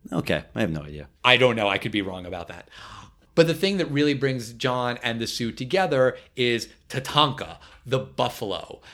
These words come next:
Speaker 2: And there was a passing reference earlier that you don't know when you'll see the buffalo, 'cause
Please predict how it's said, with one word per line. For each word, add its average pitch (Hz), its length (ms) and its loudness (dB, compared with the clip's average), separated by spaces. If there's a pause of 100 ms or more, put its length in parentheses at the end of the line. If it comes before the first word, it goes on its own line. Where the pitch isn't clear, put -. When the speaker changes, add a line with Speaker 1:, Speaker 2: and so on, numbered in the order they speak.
(240)
Speaker 2:
And 123 340 0 (200)
there 147 280 2
was 143 240 2
a 139 80 0
passing 135 500 -2
reference 131 340 -2
earlier 127 400 2
that 120 220 0 (140)
you 147 120 4
don't 190 240 4
know 170 220 6
when 147 240 4
you'll 139 140 2
see 139 240 0
the 131 80 0
buffalo, 107 480 -2
'cause 110 240 -2